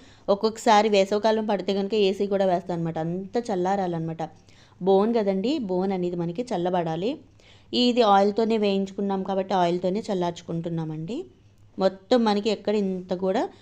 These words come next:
వేడనేది ఉండదు, లేకపోతే వేడున్న టైంలో కలిపితే కనుక పచ్చడి అనేది చెడిపోతుంది. నేను ఇంచుమించు టూ అవర్స్ అయితే చల్లార్చానండి. టూ అవర్స్ తర్వాత పచ్చడి కలిపామండి. ఎంత టైమ్ తీసుకుందో చూడండి.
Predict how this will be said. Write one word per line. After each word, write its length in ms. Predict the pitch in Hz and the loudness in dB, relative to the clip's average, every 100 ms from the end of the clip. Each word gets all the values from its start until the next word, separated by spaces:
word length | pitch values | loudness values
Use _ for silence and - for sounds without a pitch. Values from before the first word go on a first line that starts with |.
| - 190 | -16 2
వేడనేది 580 | 196 196 220 226 190 | 4 6 4 2 2
ఉండదు, 320 | 180 180 185 269 | 2 0 0 0
లేకపోతే 580 | 220 175 170 247 233 | 0 -2 -4 -4 0
వేడున్న 500 | 240 208 208 220 220 | 0 0 0 -2 -4
టైంలో 340 | 214 202 190 196 | -4 -4 -4 -4
కలిపితే 300 | 185 180 180 | -4 -6 -6
కనుక 180 | 185 233 | -6 -6
పచ్చడి 420 | - 165 190 175 | -4 -4 -2 -2
అనేది 240 | 180 214 208 | -2 -4 -2
చెడిపోతుంది. 760 | 180 180 170 165 156 180 330 - - - - - - - | -2 0 -2 -2 -4 -2 -4 -6 -16 -20 -20 -20 -14 0
నేను 220 | 220 254 | 4 6
ఇంచుమించు 500 | 277 214 220 202 202 - | 4 2 0 -2 -2 -2
టూ 60 | 202 | 2
అవర్స్ 380 | 190 185 175 180 | 4 4 0 -2
అయితే 220 | 175 285 | -2 0
చల్లార్చానండి. 760 | 262 180 170 165 165 151 151 165 - - _ - | 2 2 2 0 -4 -8 -10 -12 -18 -20 _ -2
టూ 160 | 220 | 2
అవర్స్ 460 | 214 180 175 180 175 | 2 2 0 -4 -6
తర్వాత 340 | 165 165 175 277 | -4 -4 -4 -4
పచ్చడి 420 | 269 170 220 202 | -2 -2 -2 0
కలిపామండి. 580 | 180 175 170 165 151 - | 0 -2 -6 -6 -6 -8
ఎంత 200 | 170 185 | -6 -4
టైమ్ 260 | 185 180 | -2 -2
తీసుకుందో 400 | 190 202 196 185 | -4 -6 -8 -6
చూడండి. 460 | 185 165 156 151 | -4 -6 -6 -10